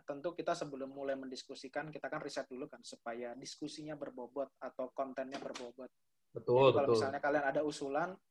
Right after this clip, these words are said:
Speaker 1: jangan segan-segan D M, feel free to talk, kita pasti tanggapin.
Speaker 2: Betul, betul. Ya, ini gitulah, kasih feedback, tanggapan, dan macam-macam lah.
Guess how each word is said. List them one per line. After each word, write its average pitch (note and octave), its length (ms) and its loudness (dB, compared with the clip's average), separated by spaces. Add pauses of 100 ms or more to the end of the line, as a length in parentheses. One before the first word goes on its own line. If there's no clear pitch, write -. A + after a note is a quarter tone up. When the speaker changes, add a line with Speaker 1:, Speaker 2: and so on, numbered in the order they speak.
(280)
Speaker 1:
jangan D#3 320 6
segan-segan D3+ 480 0
D D3+ 80 -2
M, F3+ 240 -4
feel E3 240 0
free E3 160 -2
to D#3+ 160 -6
talk, F3+ 240 0 (240)
kita D3 240 -6
pasti D#3 160 0
tanggapin. A#2+ 320 -8 (400)
Speaker 2:
Betul, A#2+ 560 8
betul. G2+ 400 -4
Ya, A2 80 4
ini D3 160 12
gitulah, D3+ 320 12 (400)
kasih B2 640 6 (320)
feedback, - 560 6
tanggapan, A#2+ 480 6
dan A2+ 80 6
macam-macam A#2 480 2
lah. - 60 -4